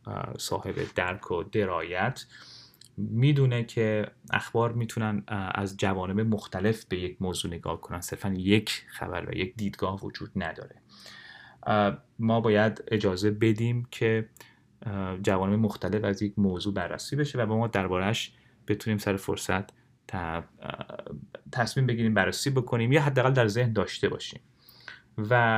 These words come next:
از همه مهمتر، همونطوری گفتم، به عنوان یکی از سنت‌های مهم، اه، آزاد فکری، اه، شک و تردید رو همواره باید جزئی از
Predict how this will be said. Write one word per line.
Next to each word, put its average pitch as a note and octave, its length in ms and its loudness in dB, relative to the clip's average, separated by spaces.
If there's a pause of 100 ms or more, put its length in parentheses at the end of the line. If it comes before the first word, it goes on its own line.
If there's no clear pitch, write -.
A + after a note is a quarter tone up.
(160)
از B2+ 140 0
همه E3+ 100 4
مهمتر، D#3 380 4
همونطوری D3+ 320 2
گفتم، B2 520 2 (160)
به G2+ 80 0
عنوان G2+ 220 -2
یکی A2+ 300 -2
از A2 100 -2
سنت‌های G2+ 460 -2
مهم، A2 600 2 (500)
اه، F#2 220 -4 (460)
آزاد G2 480 0
فکری، C#3+ 800 0 (120)
اه، G#2 260 -4
شک - 340 -4
و - 20 2
تردید A2+ 520 -4
رو A#2+ 80 0
همواره F#2+ 400 -2
باید A2 240 0
جزئی G#2 520 -2
از - 260 -10